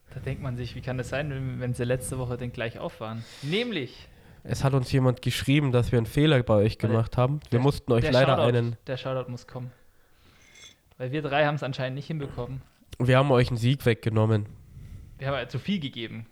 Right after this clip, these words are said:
Speaker 1: gehabt.
Speaker 2: Ja, und jetzt haben wir ihn wieder weggenommen.
Speaker 1: Das stimmt. So, krieg ich's noch raus. Das war der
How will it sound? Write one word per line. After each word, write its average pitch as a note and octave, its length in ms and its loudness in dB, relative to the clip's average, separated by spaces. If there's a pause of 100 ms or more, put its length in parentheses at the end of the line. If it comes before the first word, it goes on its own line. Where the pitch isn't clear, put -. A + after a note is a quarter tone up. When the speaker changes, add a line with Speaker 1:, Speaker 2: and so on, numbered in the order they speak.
(180)
Speaker 1:
gehabt. A2+ 180 -8
Speaker 2:
Ja, A2 140 4
und C3 80 2
jetzt B2+ 140 0
haben B2 80 2
wir B2 60 6
ihn A#2+ 80 0
wieder A2 120 2
weggenommen. A2+ 440 -2 (100)
Speaker 1:
Das C3+ 120 -18
stimmt. B2+ 320 -16 (640)
So, A#2+ 380 -16
krieg C#3 120 -14
ich's B2+ 60 -16
noch A#2+ 180 -14
raus. B2 220 -6 (720)
Das - 140 -20
war C3+ 140 -4
der C3+ 320 -2